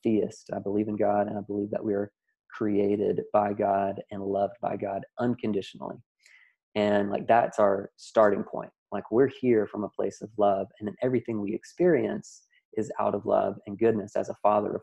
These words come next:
four, I, I see how everything, um, for my kids, like, everything I could possibly put around them, like, the best,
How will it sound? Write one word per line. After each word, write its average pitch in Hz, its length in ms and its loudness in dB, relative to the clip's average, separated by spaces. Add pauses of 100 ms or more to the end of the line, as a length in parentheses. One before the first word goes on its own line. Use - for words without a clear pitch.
four, 110 440 4 (720)
I, 98 600 2 (140)
I 98 140 -2
see 110 800 0 (1040)
how 101 520 2 (180)
everything, 110 880 0 (280)
um, 98 520 -2 (480)
for 113 100 -2
my 98 180 -2
kids, 104 540 -2
like, 101 220 -6 (240)
everything 123 380 2
I 101 40 -4
could - 160 -10
possibly 107 420 -2
put 104 100 -4
around 101 260 -2
them, - 120 -8
like, - 160 -12
the 107 80 -4
best, 110 440 -2